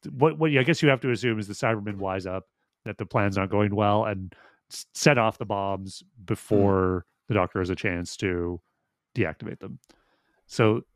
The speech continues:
Speaker 1: in that case, most of Vogue is destroyed, 'cause I think there's only two bombs left at this point.
Speaker 2: Hmm.
Speaker 1: And,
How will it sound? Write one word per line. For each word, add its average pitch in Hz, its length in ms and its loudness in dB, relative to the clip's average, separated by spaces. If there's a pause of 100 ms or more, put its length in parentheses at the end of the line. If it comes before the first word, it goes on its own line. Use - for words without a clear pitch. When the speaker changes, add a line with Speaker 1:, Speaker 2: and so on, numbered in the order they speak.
(100)
Speaker 1:
in 113 120 4
that 165 260 4
case, 104 680 -4 (680)
most 120 440 2
of 110 80 0
Vogue 92 240 -6
is 90 100 -8
destroyed, 92 380 -14
'cause 104 100 -8
I 95 40 -4
think 98 160 -2
there's 95 120 -2
only 92 220 -2
two 107 160 0
bombs 90 280 0
left 85 180 -8
at - 60 -10
this - 120 -12
point. - 320 -12 (720)
Speaker 2:
Hmm. 110 140 -8 (1080)
Speaker 1:
And, 110 800 0